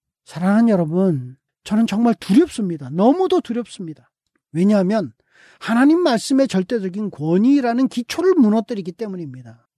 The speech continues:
그러므로 우리는 잠시 멈추어서 영감의 의미를 살펴보아야 합니다. 디모데후서 삼 장 십육 절을 보십시오. 디모데후서 삼 장 십육 절입니다. "모든 성경은 하나님의 감동으로 된 것으로", 여기에 이 감동이라는 말에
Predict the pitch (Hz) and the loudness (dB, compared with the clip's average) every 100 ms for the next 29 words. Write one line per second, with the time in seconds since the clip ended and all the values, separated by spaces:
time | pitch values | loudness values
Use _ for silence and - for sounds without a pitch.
0 | _ _ _ - 202 190 196 170 196 190 | _ _ _ 2 4 6 4 0 -2 -4
1 | 202 214 233 202 247 - 294 202 - 165 | -6 -6 -2 0 0 -2 -4 -4 -6 -14
2 | 127 _ _ _ 170 208 262 294 269 233 | -18 _ _ _ 4 4 4 2 0 0
3 | 247 269 208 180 165 156 165 - 185 196 | 2 0 0 0 -2 -6 -8 -12 -8 -8
4 | - 143 139 113 120 123 - _ _ _ | -8 -8 -8 -8 -14 -18 -20 _ _ _
5 | _ 175 185 180 170 160 156 185 170 - | _ 2 4 2 -2 -4 -6 -4 -4 -2
6 | 254 262 220 - 170 139 131 - - - | 2 4 2 -4 -6 -8 -14 -18 -20 -20
7 | _ _ _ _ - 185 196 202 170 165 | _ _ _ _ 0 4 6 4 2 -2
8 | 190 208 196 139 - 247 254 - 151 131 | -4 -4 -4 -4 0 2 2 -2 -8 -8
9 | 170 226 _ _ _ _ - 175 220 254 | -10 -12 _ _ _ _ 2 4 6 4
10 | 285 269 - 240 240 226 175 - 170 196 | 4 2 0 -2 -2 -2 -4 -4 -2 2
11 | 226 254 - 143 170 190 202 233 208 269 | 2 2 -2 -2 0 2 2 2 2 0
12 | 233 214 233 - - 147 156 117 _ _ | 0 -2 -4 -6 -8 -6 -6 -8 _ _
13 | _ _ _ _ _ _ 180 180 240 185 | _ _ _ _ _ _ 0 0 0 0
14 | 220 220 208 - - 156 156 185 240 233 | 0 0 0 0 -4 -2 2 4 4 2
15 | 180 185 185 160 | -2 -4 -4 -2